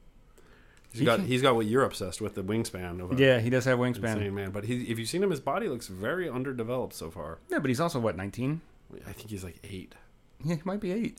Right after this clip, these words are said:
Speaker 1: <laughs> He looks, his
Speaker 2: He's
Speaker 1: face
Speaker 2: a very
Speaker 1: looks
Speaker 2: tall
Speaker 1: very
Speaker 2: eight-year-old.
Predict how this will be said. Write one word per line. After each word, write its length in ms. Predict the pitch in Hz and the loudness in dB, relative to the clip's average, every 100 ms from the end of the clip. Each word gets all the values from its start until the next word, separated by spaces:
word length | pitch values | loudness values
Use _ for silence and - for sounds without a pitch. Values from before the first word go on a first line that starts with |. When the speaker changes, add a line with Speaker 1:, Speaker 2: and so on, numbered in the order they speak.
| 117 | -4
Speaker 1:
<laughs> 80 | - | 6
He 280 | 180 - 151 | 6 8 6
looks, 220 | 131 135 | 6 4
his 120 | 120 107 110 117 | 0 -2 -2 -2
Speaker 2:
He's 80 | 147 | 2
Speaker 1:
face 220 | 135 117 | 4 8
Speaker 2:
a 60 | 127 | 8
very 140 | 131 | 8
Speaker 1:
looks 100 | 127 | 6
Speaker 2:
tall 200 | 131 123 | 6 6
Speaker 1:
very 120 | 117 120 | 6 4
Speaker 2:
eight-year-old. 460 | 120 117 113 117 | 0 2 2 0